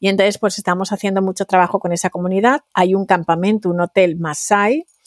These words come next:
y entonces, bueno, pues, me gusta invitar a personas a que me acompañen a este viaje y que convivan con los masáis, una experiencia increíble.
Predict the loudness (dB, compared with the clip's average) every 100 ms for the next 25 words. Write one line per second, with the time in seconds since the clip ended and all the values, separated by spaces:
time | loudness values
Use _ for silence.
0 | -20 -20 _ 0 2 2 2 0 -2 -4
1 | -6 -10 -8 -8 -6 -8 0 2 4 2
2 | -2 0 2 2 0 -8 _ _ -20 _
3 | -2 0 -2 -2 -2 0 -2 -4 -4 -2
4 | -2 -4 -4 -4 -2 -2 -4 -2 2 2
5 | 2 0 2 0 0 0 0 2 2 2
6 | 2 0 0 -4 -6 0 2 4 2 0
7 | -4 0 0 0 0 2 2 2 0 0
8 | 2 2 2 0